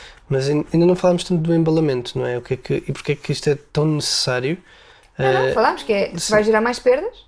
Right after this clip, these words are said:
Speaker 1: A questão é mesmo essa, é, nós temos de embalar para não desperdiçar,
Speaker 2: Temos
Speaker 1: não é?
Speaker 2: no sistema que está montado.
Speaker 1: Mas é o sistema que temos e é o sistema que não, que não se prevê
Speaker 2: Mas
Speaker 1: que vai
Speaker 2: podemos
Speaker 1: mudar, não é?
Speaker 2: também tentar,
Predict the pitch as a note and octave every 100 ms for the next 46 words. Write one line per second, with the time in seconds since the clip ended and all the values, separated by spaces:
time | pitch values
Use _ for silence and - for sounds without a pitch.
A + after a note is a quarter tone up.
0 | _ _ _ _ _ - C#3+ - F3+ F3+
1 | F3 E3+ E3 C#3+ - C3+ B2+ C3 B2 B2
2 | - - _ _ _ C#3+ D3+ - E3+ D3
3 | C#3+ C3+ B2+ C3 C#3+ _ - - C#3+ C#3
4 | C#3+ C3+ - B2+ C3 - A2+ - - -
5 | _ _ C#4 A#3+ B3+ A#3+ A#3+ - C4 C#4+
6 | C4+ - A#3+ B3+ G#3+ G#3+ A#3+ B3+ - -
7 | _ _ _ _ - - - - _ D#3+
8 | D#3+ F#3 F3+ - F#3 F3+ E3+ - D3+ F3+
9 | E3+ E3 D#3 - D#3+ D#3+ - D3+ D#3 D#3
10 | D3+ - D3 D3+ D3+ - - - D#3 -
11 | D#3+ - D3+ D3 C3 A#3 A#3 C4 C4 B3
12 | A#3+ B3 C4